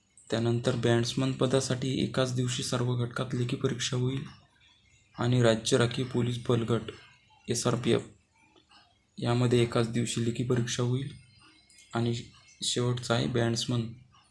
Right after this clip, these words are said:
यासाठी सुद्धा सर्व घटकात एकाच दिवशी लेखी परीक्षा होईल. तर याचं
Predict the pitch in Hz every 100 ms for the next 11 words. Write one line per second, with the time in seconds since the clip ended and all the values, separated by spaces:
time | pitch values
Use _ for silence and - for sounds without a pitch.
0 | _ _ - 131 117 - 120 120 123 120
1 | 151 160 - _ _ _ _ _ - 123
2 | 120 117 110 - 156 - 117 - 120 117
3 | 110 165 147 - 101 113 - 156 156 -
4 | - - _ _ _ _ _ _ _ -
5 | - 117 113 113 110 92 -